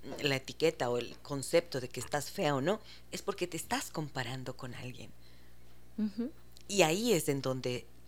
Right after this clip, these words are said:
Speaker 1: está el desafío, poder verse a uno mismo y entender que este es el cuerpo, esta es la cara, estas son las manos,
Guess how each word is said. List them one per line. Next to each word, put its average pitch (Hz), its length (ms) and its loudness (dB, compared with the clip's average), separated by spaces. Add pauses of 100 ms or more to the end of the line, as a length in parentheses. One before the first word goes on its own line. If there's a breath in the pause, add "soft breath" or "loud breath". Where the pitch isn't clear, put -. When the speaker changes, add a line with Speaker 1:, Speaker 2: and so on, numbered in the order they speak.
(180)
Speaker 1:
está 156 280 6
el 143 100 2
desafío, 120 580 -4 (460)
poder 160 320 4 (120)
verse 175 440 2
a 127 80 0
uno 131 240 -2
mismo 139 560 0 (500 loud breath)
y 180 80 0
entender 165 760 -2 (460 loud breath)
que - 300 0 (600)
este - 300 -8
es 170 100 -6
el 156 140 -8
cuerpo, 151 420 0
esta 139 200 -6
es 131 80 -8
la 123 100 -8
cara, 160 400 0 (140)
estas 131 260 -8
son 117 180 -8
las 104 220 -10
manos, 190 340 2